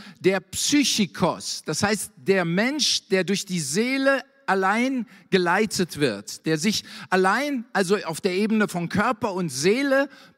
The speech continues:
bewegt, so wertvoll diese Bereiche sind und wir auch dort unseren Horizont erweitern wollen. Aber der Mensch, der nur nach Seele und Körper lebt,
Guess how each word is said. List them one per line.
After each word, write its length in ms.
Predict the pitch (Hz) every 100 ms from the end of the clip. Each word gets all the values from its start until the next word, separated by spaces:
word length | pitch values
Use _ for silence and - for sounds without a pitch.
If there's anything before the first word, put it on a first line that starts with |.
| 120
bewegt, 880 | 160 147 180 185 254 - - - - _
so 180 | - 151
wertvoll 460 | 208 226 - 208
diese 240 | 196 196 180
Bereiche 420 | 170 190 214 190
sind 320 | 160 220 254
und 160 | 175 151
wir 260 | 180 156
auch 120 | 147 -
dort 340 | 196 247 -
unseren 340 | 196 151 160
Horizont 540 | 151 175 160 - 196 180
erweitern 540 | 160 156 151 156 151
wollen. 260 | 160 240 359 - - - - 185
Aber 220 | - 185 185
der 200 | 202 202
Mensch, 420 | 208 294 - -
der 160 | 220
nur 300 | 208 262 294 262
nach 240 | 202 202 - 156
Seele 520 | 131 139 240 302 262
und 320 | 175 196 165
Körper 500 | - 226 311 302 196
lebt, 600 | 151 143 175 240 - -